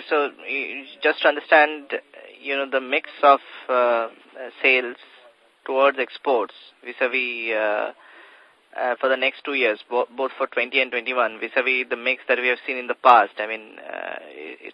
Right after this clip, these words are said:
it is extremely skewed. So what makes you confident that for twenty you will reach the P B T margins of F Y eighteen? I mean, um, have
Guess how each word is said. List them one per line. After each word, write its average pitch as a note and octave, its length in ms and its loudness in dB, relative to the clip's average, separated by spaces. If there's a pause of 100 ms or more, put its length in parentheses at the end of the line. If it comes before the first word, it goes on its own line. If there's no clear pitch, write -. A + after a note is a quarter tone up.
(160)
it - 180 -16
is B2 120 -14
extremely D3 400 -4 (120)
skewed. C3+ 320 2 (120)
So B2 140 -6
what C#3 260 4
makes D#3+ 240 -4
you E3 80 -4
confident C#3+ 500 2
that C3 180 4 (120)
for B2+ 140 0 (100)
twenty B2 280 -2
you C3 100 0
will B2 120 -2
reach C3 220 -4 (100)
the A#2+ 180 2
P A#2+ 100 -4
B A2+ 100 -6
T A#2+ 100 -4
margins A2+ 400 -2
of A2 80 0
F G#2 140 -6
Y A2 60 2
eighteen? G2+ 320 -6 (120)
I A2 40 -14
mean, - 160 -14 (280)
um, G1+ 340 -10 (1800)
have B2+ 340 4